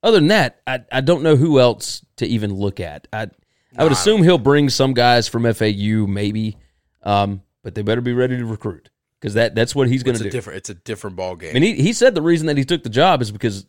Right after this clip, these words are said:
Speaker 1: he knows what can be done there because he was at Alabama, you know, two of the three years.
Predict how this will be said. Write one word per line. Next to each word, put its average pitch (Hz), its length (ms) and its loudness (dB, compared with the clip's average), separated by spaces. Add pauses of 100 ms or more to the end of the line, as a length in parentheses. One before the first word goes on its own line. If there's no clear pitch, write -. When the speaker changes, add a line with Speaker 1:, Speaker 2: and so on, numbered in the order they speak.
Speaker 1:
he 110 180 -2
knows 139 240 0
what 123 140 -4
can 107 120 -6
be 101 120 -4
done 131 240 -2
there 107 160 0
because 123 220 -8
he 104 140 -2
was 202 140 -6
at 156 60 -4
Alabama, 160 640 -2 (420)
you 120 100 -6
know, 113 140 -2
two - 320 0
of 151 120 -2
the 135 60 -4
three 151 260 -2
years. 147 520 -2